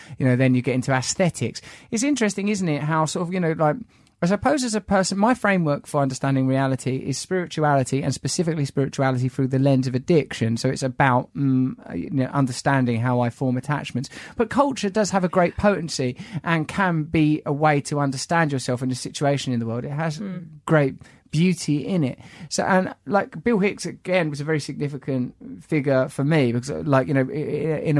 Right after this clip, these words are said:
Speaker 1: a, I suppose, slightly more, not sophisticated way, and perhaps a more mature way, I don't know, 'cause I was an adult when I first saw Bill Hicks, and I
Speaker 2: Mm.
Speaker 1: thought, "Oh my God, that's how you're supposed to do stand-up comedy." It must have been very curious to be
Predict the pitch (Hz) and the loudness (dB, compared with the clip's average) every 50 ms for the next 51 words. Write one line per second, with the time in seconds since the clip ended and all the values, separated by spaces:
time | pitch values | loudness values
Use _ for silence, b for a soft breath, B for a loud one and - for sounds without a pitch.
0 | 143 147 143 147 - - - 135 - 151 165 156 135 - 175 175 170 139 156 139 | 4 2 0 -2 -4 -4 -4 -2 -2 0 0 0 2 2 2 2 2 2 2 2
1 | 131 135 135 131 131 127 B B B B B B B B B _ - 107 - - | 2 4 4 2 2 0 B B B B B B B B B _ -10 -8 -4 -2
2 | 175 170 156 - 143 - - 139 - 143 127 - - 151 127 143 131 127 120 120 | 0 0 0 -2 -4 -6 -6 -4 -4 -4 -4 -4 -4 -6 -4 -4 -2 0 0 0
3 | 120 123 135 139 - 160 147 147 156 147 147 139 135 127 - - 170 165 156 151 | 0 0 -2 -2 0 0 0 0 0 0 2 2 2 0 0 2 2 4 4 4
4 | 143 143 147 147 156 156 139 127 135 143 143 135 120 - _ _ - - 117 120 | 4 2 2 2 2 2 0 2 2 2 4 2 2 -2 _ _ -4 0 2 4
5 | 139 160 156 127 123 107 117 - - - - 120 120 - - 123 113 110 - - | 4 4 4 4 2 0 -2 -6 -6 -2 0 0 0 0 0 0 -2 0 0 0
6 | 127 117 110 123 117 113 107 107 110 107 - - - - 123 117 110 190 127 - | -2 0 0 0 0 0 0 0 -2 -2 -4 -6 -6 0 2 2 2 2 0 -4
7 | - - 131 123 113 113 113 117 - 117 107 - 117 - 127 - 120 113 113 117 | -2 0 2 2 4 4 2 2 2 0 -2 -2 -4 -8 -6 -4 -4 -2 -2 -2
8 | 110 - - - 120 120 113 - - 127 120 117 110 110 113 120 - - 120 113 | -4 -6 -8 -6 -4 -4 -4 -4 -6 -6 -4 -2 -2 -2 -4 -4 -6 -4 -4 -2
9 | 113 120 - - 156 160 156 131 127 B B B B B B - 302 311 330 254 | -4 -4 -6 -6 -4 -2 -2 -2 -4 B B B B B B -4 -2 0 2 4
10 | 214 208 180 143 - - 226 233 208 160 139 135 - - 156 156 147 | 4 4 2 0 0 0 2 4 4 4 2 0 -2 -2 0 0 0